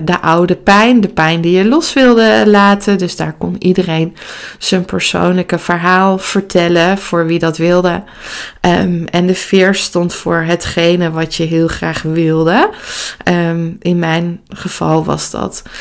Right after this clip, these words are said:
de verbinding met mijn vrouwelijke kracht. De verbinding met het vrouwelijke. Ehm, nog meer mijn vrouwelijke kracht staan. Ehm, ja, dus dat was wel heel mooi. En het was ook heel mooi en puur om,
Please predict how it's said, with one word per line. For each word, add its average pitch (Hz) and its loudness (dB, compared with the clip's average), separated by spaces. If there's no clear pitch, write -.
de 175 -6
verbinding 170 0
met 160 -6
mijn 165 -4
vrouwelijke 170 -2
kracht. 202 -2
De 170 -6
verbinding 165 -6
met 160 -6
het - -14
vrouwelijke. 170 -2
Ehm, 175 -4
nog 190 0
meer 180 -2
mijn 170 -6
vrouwelijke 175 -2
kracht 220 -8
staan. 180 0
Ehm, 175 -4
ja, 302 4
dus 220 4
dat 254 0
was 247 0
wel 214 4
heel 202 4
mooi. 175 2
En 240 4
het 202 0
was 185 -2
ook 170 -2
heel 175 2
mooi 175 0
en 170 -2
puur 220 2
om, 175 -4